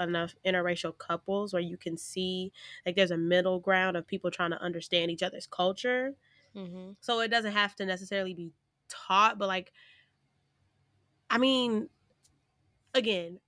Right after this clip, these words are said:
Speaker 1: I've never really had nobody hit on me like that for real that, like, was
Speaker 2: Mm-hmm.
Speaker 1: serious. So
Speaker 2: Mm-hmm.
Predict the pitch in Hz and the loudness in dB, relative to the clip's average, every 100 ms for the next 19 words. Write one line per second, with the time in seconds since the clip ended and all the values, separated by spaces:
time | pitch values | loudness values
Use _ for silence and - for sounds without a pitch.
0 | - 277 240 226 247 240 240 214 202 185 | 0 2 4 2 0 -2 -2 0 0 -2
1 | 175 190 277 226 190 180 180 175 180 170 | -2 2 4 4 0 -2 -2 -4 -2 -2
2 | 175 175 190 190 180 185 233 269 196 - | -2 -2 -2 -4 -4 0 4 6 4 -2
3 | 196 - 202 190 185 180 175 175 - 180 | -10 -2 2 2 2 0 -2 -6 -12 -20